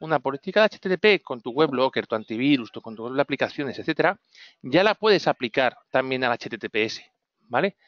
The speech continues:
Simplemente le vamos a decir, "Oye, todo lo que no esté en este cuadro, me lo inspeccionas. Me lo inspeccionas con la misma proxy action de H T T P. Y lo que esté dentro de este cuadro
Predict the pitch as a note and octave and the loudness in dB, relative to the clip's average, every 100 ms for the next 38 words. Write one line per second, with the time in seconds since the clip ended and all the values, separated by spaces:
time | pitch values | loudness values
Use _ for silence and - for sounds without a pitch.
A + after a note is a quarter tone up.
0 | _ - D#3+ D#3+ F3 E3+ D#3 D#3 D3 C3 | _ -8 -2 0 0 2 2 2 2 0
1 | A#2+ C3 C3 F#2+ _ - - _ _ _ | 0 0 0 -2 _ -16 -16 _ _ _
2 | - - - - - _ _ F3 F#3 F#3+ | -20 -20 -20 -20 -20 _ _ 2 4 4
3 | F#3+ F#3 F#3 F3 - F3+ C3+ - D#3+ - | 4 2 -2 -4 -2 -2 0 -4 -4 2
4 | G3 G3 F3+ A#3+ _ _ _ _ _ - | 4 4 2 -2 _ _ _ _ _ -20
5 | _ C3 B2 A2 - G#2+ - A2+ F#2+ - | _ -8 -6 -6 -6 -6 -2 -4 -4 -10
6 | - _ _ _ _ _ _ - - B2 | -18 _ _ _ _ _ _ -20 -18 -6
7 | A#2+ A#2 A2+ - D3 E3+ A3 - - _ | -6 -2 -4 0 0 2 0 -2 -18 _
8 | _ _ _ _ - C3 B2 C3 C#3 C3 | _ _ _ _ 0 2 2 0 -4 -4
9 | C3 B2 C#3 D3 - F#3+ G3+ _ _ _ | -4 -4 -2 -2 -2 -8 -8 _ _ _
10 | _ _ _ - C#3 - C3+ A#2 G2+ G#2+ | _ _ _ -2 -2 0 -4 -4 -6 -6
11 | - - _ _ _ _ _ _ _ _ | -10 -16 _ _ _ _ _ _ _ _
12 | - D3 D3 C#3+ C3 - F3+ C#3 _ _ | -10 0 2 4 2 2 0 0 _ _
13 | _ _ _ _ _ _ _ _ _ _ | _ _ _ _ _ _ _ _ _ _
14 | C#3 C#3 C3+ C3 - C#3+ F3 G#3 | 0 2 2 0 -2 2 2 2